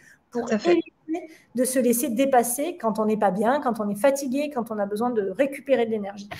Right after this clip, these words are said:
Speaker 2: Merci, merci, parce que c'est tellement important. Tu vois, tous ces hypersensibles qu'on accompagne, qu'on voit autour de nous et qui arrivent en étant vraiment malheureux et malheureuses de qui ils sont. Euh,
Speaker 1: Mm.
Speaker 2: ils se pensent, euh,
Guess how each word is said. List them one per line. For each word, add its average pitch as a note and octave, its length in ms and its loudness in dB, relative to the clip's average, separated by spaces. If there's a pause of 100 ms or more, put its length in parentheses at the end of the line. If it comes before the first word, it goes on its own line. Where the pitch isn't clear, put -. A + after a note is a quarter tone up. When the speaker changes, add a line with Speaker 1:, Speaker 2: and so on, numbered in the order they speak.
(1500)
Speaker 2:
Merci, B3 360 -2
merci, C#4 680 0
parce A#3+ 160 6
que C#4 80 -8
c'est B3+ 220 -4
tellement D4+ 300 4
important. C4+ 400 2
Tu - 160 -2
vois, B3+ 100 4
tous B3+ 140 -2
ces A3+ 260 2
hypersensibles B3 680 2
qu'on G#3+ 160 4
accompagne, A3+ 500 2
qu'on F#3+ 160 -2
voit B3 200 6
autour A#3 220 0
de A3 120 4
nous A#3+ 260 4 (320)
et G#3+ 100 4
qui A#3+ 200 2
arrivent D4 440 4
en G#3+ 120 6
étant A#3+ 360 0
vraiment G#3 520 0
malheureux B3+ 540 4
et A#3+ 80 2
malheureuses G3+ 440 0
de G3 100 -4
qui C4+ 280 -6
ils A#3 40 -2
sont. A#3+ 260 0 (580)
Euh, F3 160 0
Speaker 1:
Mm. F#3 40 0
Speaker 2:
ils G3+ 120 -2
se - 160 -2
pensent, B3 440 0
euh, G3 120 0